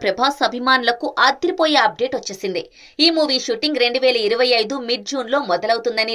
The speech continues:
రివీల్ చేసేశారు డైరెక్టర్ నాగశ్విన్. ఈ ఫ్రాంచైజీలో దీపికా పదుకోన్ ఫీమేల్ లీడ్ రోల్ లో నటిస్తున్న విషయం తెలిసిందే. అయితే రీసెంట్ గా తనకు కూతురు పుట్టడంతో ప్రస్తుతం నెమ్మదిగా కోలుకుంటోంది దీపిక. ఇక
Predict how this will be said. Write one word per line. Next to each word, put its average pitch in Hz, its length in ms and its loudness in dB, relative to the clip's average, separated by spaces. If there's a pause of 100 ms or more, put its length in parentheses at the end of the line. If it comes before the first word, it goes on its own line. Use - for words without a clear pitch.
రివీల్ 214 300 -6
చేసేశారు 220 520 2 (360)
డైరెక్టర్ 254 540 2
నాగశ్విన్. 262 520 -4 (360)
ఈ - 20 8 (120)
ఫ్రాంచైజీలో 240 760 2
దీపికా 294 320 -2 (100)
పదుకోన్ 233 520 0
ఫీమేల్ 294 460 2
లీడ్ 247 240 -4
రోల్ 247 180 2
లో 240 120 2
నటిస్తున్న 208 420 -6 (100)
విషయం 214 260 -4 (100)
తెలిసిందే. 208 400 -2 (420)
అయితే 392 200 4 (100)
రీసెంట్ 370 400 0
గా 294 140 2
తనకు 285 320 -4
కూతురు 277 300 -6
పుట్టడంతో 220 480 0 (180)
ప్రస్తుతం 277 420 0
నెమ్మదిగా 262 480 0
కోలుకుంటోంది 226 680 -2
దీపిక. 247 340 -6 (400)
ఇక 302 80 2